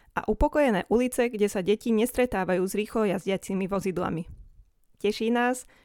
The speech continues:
že čoraz viac obcí myslí na bezpečnosť detí dochádzajúcich do škôl a aktívne zvyšuje bezpečnosť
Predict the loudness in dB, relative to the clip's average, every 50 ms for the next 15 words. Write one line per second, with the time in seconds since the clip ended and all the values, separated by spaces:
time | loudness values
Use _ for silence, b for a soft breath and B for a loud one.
0 | b b -6 -4 -4 -4 -6 -2 0 2 2 4 2 2 0 0 0 0 -2 -2
1 | -4 -6 -6 -6 -6 -4 0 2 2 2 2 0 -2 -2 0 0 0 0 -2 -2
2 | 0 -2 -2 -2 -2 -4 -6 -6 -6 -4 -4 -4 -4 -2 -4 -6 -6 -6 -6 -4
3 | -4 -2 0 0 0 2 2 2 2 2 0 -2 -4 -4 -2 -2 -2 -2 -2 0
4 | 2 2 2 2 0 B B B B B B _ -4 -2 -2 -2 -4 -4 -2 0
5 | 2 2 2 2 0 -2 -2 -2 2 2 2 2 2 0 0 0 0 0 0 0
6 | -2 -2 -2 -6 -10